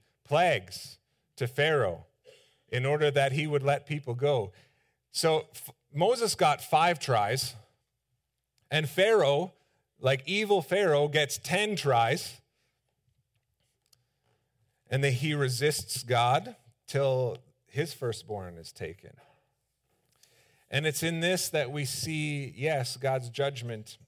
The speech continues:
and anger. And then the next time we see God's anger, we get to where we are camped out in, in the Exodus at, or at the Israelites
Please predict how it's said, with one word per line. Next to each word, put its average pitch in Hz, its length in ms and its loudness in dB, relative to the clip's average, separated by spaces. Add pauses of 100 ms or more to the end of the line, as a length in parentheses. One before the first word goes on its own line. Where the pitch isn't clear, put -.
(140)
and 117 140 -6
anger. 107 480 -6 (600)
And 147 140 -2
then 160 140 0
the 156 100 0
next 160 340 -4
time 151 260 -6
we 151 100 -6
see 147 240 -8
God's 139 360 -2
anger, 110 500 -4 (380)
we 113 140 -12
get 127 420 -4
to 113 540 -12 (320)
where 123 340 -4
we 131 160 -4
are 104 120 -2
camped 131 460 -10
out 95 440 -6 (320)
in, 98 220 -12 (300)
in 92 360 -12 (300)
the 98 180 -12
Exodus 113 720 -8
at, 95 380 -6 (420)
or 101 120 -8
at 101 240 -10
the 92 220 -12 (360)
Israelites 110 720 -4